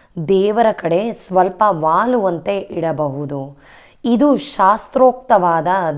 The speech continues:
ದೀಪದ ಲಕ್ಷಣ. ಒಂದೇ ದೀಪವನ್ನು ಇಡುವುದಾದರೆ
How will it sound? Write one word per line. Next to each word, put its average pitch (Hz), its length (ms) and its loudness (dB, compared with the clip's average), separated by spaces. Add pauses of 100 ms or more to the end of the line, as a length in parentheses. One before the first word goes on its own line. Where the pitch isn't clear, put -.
ದೀಪದ 175 440 -4
ಲಕ್ಷಣ. 151 480 -8 (1000)
ಒಂದೇ 196 520 0
ದೀಪವನ್ನು 175 840 -4
ಇಡುವುದಾದರೆ 170 1120 -2